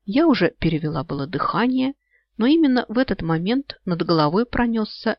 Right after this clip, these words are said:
яростный клёкот. Словно испуганно сорвавшись с места, заголосила целая стая птиц. Скинув голову, я увидела огромную сизую тень, накрывшую нас.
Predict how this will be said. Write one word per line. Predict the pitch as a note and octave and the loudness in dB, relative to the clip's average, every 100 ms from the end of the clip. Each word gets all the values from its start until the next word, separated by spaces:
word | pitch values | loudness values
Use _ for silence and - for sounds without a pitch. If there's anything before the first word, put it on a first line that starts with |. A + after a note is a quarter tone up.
| - | -6
яростный | D3+ C#3+ D#3 - E3 | -4 -2 -2 -4 -10
клёкот. | - D3 C#3 - - - - _ - _ | -8 -6 -6 -6 -14 -16 -20 _ -20 _
Словно | - E3+ D#3+ E3 | -4 0 2 0
испуганно | - - - F#3 D3+ C#3 | -4 -8 -6 -2 -2 -4
сорвавшись | - D3 D#3 D3 - - - | -2 -2 -2 -4 -8 -12 -8
с | |
места, | D3 A3 - - - | -4 -4 -4 -12 -10
заголосила | D3+ D3 D3 C#3 - D3+ F3 | -6 -4 -2 -4 -6 -6 -6
целая | - C#3+ D#3 C#3 - | -6 -10 -6 -6 -8
стая | - C3 B2+ | -10 -6 -6
птиц. | - _ - - _ _ _ _ _ _ _ _ - | -8 _ -14 -14 _ _ _ _ _ _ _ _ 0
Скинув | C4 A#3+ A3 | 2 2 0
голову, | C#4 C#4 F3 E3 - - | 0 0 -2 -8 -10 -2
я | G#3 A#3 | 0 2
увидела | A3+ A#3 A#3+ A3+ A3+ | 0 -2 -2 -2 0
огромную | - F3 F3 G#3 G#3 G3+ - | -2 -2 -2 -2 -2 -4 -4
сизую | - - D3 - D#3+ - | -10 -8 -8 -8 -10 -10
тень, | - C3+ - | -6 -6 -6
накрывшую | - C#3+ - - - - - | -8 -6 -6 -10 -10 -12 -12
нас. | - - - - | -10 -10 -12 -20